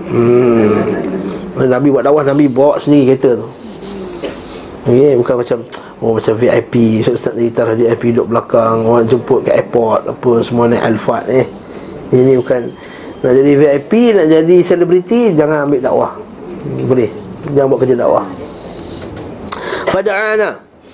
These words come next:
Maka dia ajak kami, "Fa wallah mastajabna lahu." Demi Allah, kami tak sambut dia. Kami tak sahut dakwah dia. "Wala khairan lana." Dan tak bagus kami masa tu. Yang cerita ni masih dah Islam dah.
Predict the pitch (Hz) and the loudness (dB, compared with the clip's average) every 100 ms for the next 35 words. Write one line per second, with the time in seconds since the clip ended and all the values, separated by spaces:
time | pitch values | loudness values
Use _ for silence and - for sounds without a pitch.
0 | - - - - 180 202 196 196 208 - | -20 -20 -18 -4 -2 0 0 0 -2 0
1 | 202 185 190 202 202 208 220 226 202 185 | 2 2 2 2 2 4 4 2 0 -2
2 | 220 - 214 208 226 226 214 226 220 180 | -4 0 0 0 -2 -2 0 2 2 2
3 | 190 196 208 170 190 208 190 180 185 196 | 0 0 0 0 0 0 -2 -2 0 0
4 | 160 131 113 - 156 165 151 160 147 104 | 2 0 0 -2 0 0 0 2 0 0
5 | 107 90 117 117 - - - - - - | 0 0 -4 -8 -12 -16 -18 -18 -16 -14
6 | - - - - - 190 196 185 190 165 | -12 -12 -14 -10 -2 0 0 0 0 2
7 | 151 147 120 - - - - - - - | 2 0 -2 -10 -18 -20 -20 -20 -14 -4
8 | 151 147 147 160 151 - 147 135 127 123 | -2 0 0 0 0 0 0 0 -2 -2
9 | 110 135 135 156 170 180 185 165 175 160 | -2 0 2 2 0 2 2 2 2 2
10 | 160 170 190 165 | 2 0 0 -2